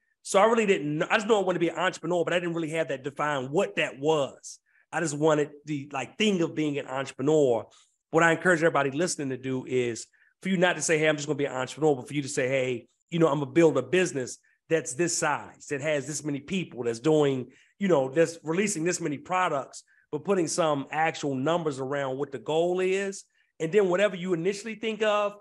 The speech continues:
you know, double, triple, quadruple, ten X that, because we probably should be thinking bigger. Many times we're not, um, push to think bigger until we get into those rooms I talked about, those bigger circles. But in the meantime, until you get into those rooms, just drastically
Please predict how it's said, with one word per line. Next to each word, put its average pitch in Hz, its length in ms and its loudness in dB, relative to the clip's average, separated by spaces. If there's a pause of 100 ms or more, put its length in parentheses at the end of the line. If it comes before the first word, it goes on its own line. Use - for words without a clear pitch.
(240)
you 180 80 -6
know, 165 100 4
double, 170 380 2
triple, 165 360 -2
quadruple, 160 480 0
ten 180 220 -4
X 175 220 -4
that, 127 320 -6 (420)
because 170 260 0
we 156 100 0
probably 180 340 4
should 151 180 -4
be 147 100 -4
thinking 143 380 -4
bigger. 139 280 -2
Many 196 200 0
times 156 360 -2
we're 160 80 -2
not, 151 340 -2 (720)
um, 127 540 -4 (120)
push 254 200 2
to 208 80 -2
think 170 240 2
bigger 160 180 2
until 170 220 2
we 175 100 0
get 156 200 -2
into 139 120 -8
those 160 220 0
rooms 190 260 0
I 185 80 0
talked 185 300 -2
about, 175 200 -2
those 160 160 -4
bigger 156 220 -6
circles. 196 540 -6 (340)
But 170 80 4
in 165 100 6
the 147 60 2
meantime, 180 560 0
until 185 180 -4
you 165 140 -6
get 196 200 -2
into 160 140 -12
those 147 220 -4
rooms, 131 500 -6 (280)
just 143 200 -4
drastically 147 920 2